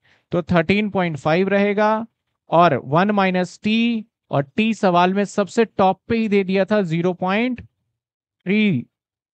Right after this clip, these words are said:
divided by आप सौ रुपए का एक मानिए हमेशा इनको, और सॉल्व कर दीजिए। तो क्या आ गया यहाँ पे, दूसरे का क्या आ गया?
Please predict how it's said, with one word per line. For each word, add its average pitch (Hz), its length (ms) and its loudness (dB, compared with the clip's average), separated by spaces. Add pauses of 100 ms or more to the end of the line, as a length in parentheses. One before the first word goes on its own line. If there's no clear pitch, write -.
(300)
divided 170 540 2
by 208 180 2
आप 196 160 2
सौ 196 360 0
रुपए 208 280 0
का 180 120 0 (180)
एक 196 200 0
मानिए 202 400 0
हमेशा 196 460 -2
इनको, 208 480 -4 (380)
और 147 160 -2
सॉल्व 190 480 0
कर 180 200 0
दीजिए। 202 340 -2
तो 202 120 -4
क्या 180 180 -2
आ 180 120 0
गया 190 200 -4
यहाँ 185 200 -6
पे, 185 220 -10 (1700)
दूसरे 175 300 -4
का 185 120 -2
क्या 175 200 -2
आ 165 80 -2
गया? 170 360 -8